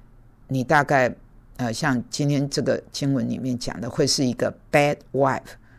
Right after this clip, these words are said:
会是一个不好的妻子，坏的、糟糕的妻子。为什么呢？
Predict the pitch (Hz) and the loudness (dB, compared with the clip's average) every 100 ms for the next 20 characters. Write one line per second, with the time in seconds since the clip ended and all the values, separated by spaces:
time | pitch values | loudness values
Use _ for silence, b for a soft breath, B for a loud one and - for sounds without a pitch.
0 | b - 147 156 131 113 120 - 170 - | b 0 0 2 0 0 -2 2 2 2
1 | 82 - 113 - 135 123 110 - - - | -6 -6 -8 -6 -6 -6 -8 -8 -2 4
2 | 180 107 - - - - 156 156 147 131 | 4 4 -6 -14 -16 2 2 4 2 0
3 | - - - - 123 - - b b b | -2 -8 -8 -6 -6 -10 -16 b b b
4 | - 143 143 107 123 | 0 0 -2 -6 -10